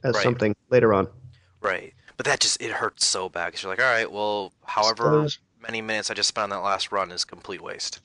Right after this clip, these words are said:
Speaker 1: It's a waste.
Speaker 2: Yeah.
Speaker 1: Unless you
Speaker 2: Um,
Speaker 1: somehow beat one of the clown's games, 'cause if you can do that, you've always won.
Speaker 2: I've never beaten a clown game.
Speaker 1: Yeah, I, neither have I. Okay, I'm, I'm glad. <laughs> Something I was thinking about while getting ready for this. I was like, "I, I effing hate that clown.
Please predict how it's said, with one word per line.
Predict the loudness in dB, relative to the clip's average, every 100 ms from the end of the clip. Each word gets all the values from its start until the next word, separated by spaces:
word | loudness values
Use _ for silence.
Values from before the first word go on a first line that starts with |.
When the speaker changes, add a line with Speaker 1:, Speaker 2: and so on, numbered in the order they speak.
| 0
Speaker 1:
It's |
a | 4
waste. | 6 8 6 4 -2 -10 _ -16
Speaker 2:
Yeah. | -12 -12 -14 _ _ _ _
Speaker 1:
Unless | 6 8 6
you |
Speaker 2:
Um, | 4
Speaker 1:
somehow | 2 4 2
beat | 4 2 0
one |
of | -2
the | 0
clown's | 2 2 0
games, | -6 -6 -10 -8
'cause | -6
if | -4
you | -2
can | 0 2
do | 2
that, | 4 4 2 -6 -20 _
you've | 0 4
always | 8 6 6
won. | 0 -2 -2 -6 -4
Speaker 2:
I've | -2 -2 -6
never | -4 -4 -2 -2 -4
beaten | -6 -12 -10
a | -8
clown | -2 -2 -2
game. | -8 -10 -14 _ _ 0
Speaker 1:
Yeah, | 4 6 8
I, | 8
neither | 8 6 6
have | 6 8
I. | 6 2 -2
Okay, | 2 4
I'm, | 4 2 _ _ _ _ _ _ 0
I'm | 4
glad. | 8 8 6
<laughs> | 0 -8 0
Something | 2 6 6 6 8
I | 8
was | 6
thinking | 4 -2 2 4
about | 6 4 2 2
while | 6
getting | 8 8
ready | 8 8
for | 6
this. | 4 4
I |
was | 2
like, | 2 2
"I, | 2 0 -4 _
I | 0 2 2
effing | 2 4 4 6
hate | 6 6
that | 4 4
clown. | 4 6 6